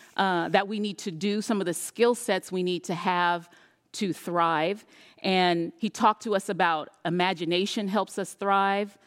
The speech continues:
our God-given imagination. He talked to us about, about our habits, atomic habits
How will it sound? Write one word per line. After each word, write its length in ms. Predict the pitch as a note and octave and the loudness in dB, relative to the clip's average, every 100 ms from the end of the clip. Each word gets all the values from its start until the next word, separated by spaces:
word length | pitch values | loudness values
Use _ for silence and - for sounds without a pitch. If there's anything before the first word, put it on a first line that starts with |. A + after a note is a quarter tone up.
| - | -4
our 100 | - | -2
God-given 560 | D3+ F3 F3 E3+ G3 G3 | 0 2 2 2 0 0
imagination. 680 | F3 F3+ F3 F3 E3+ F#3+ G#3 | 0 0 0 -2 -2 -2 -4
He 100 | F#3+ | -4
talked 340 | - G3+ F#3+ | -2 -2 0
to 120 | G3+ | -2
us 160 | F#3+ - | -4 -4
about, 220 | F3+ F3 - - | -4 -4 -4 -6
about 460 | D#3+ E3 D#3+ D#3 - - _ | -4 -2 0 -2 -8 -20 _
our 220 | E3 D#3 | -2 -2
habits, 580 | C#3+ - F#3+ F#3+ G3+ F#3 | -4 0 0 0 -4 -8
atomic 600 | D#3 - - G#3 G3+ F3 - | -10 -12 -4 -2 -2 -4 -6
habits 600 | - F#3+ G3+ G#3 - | 0 0 0 -6 -8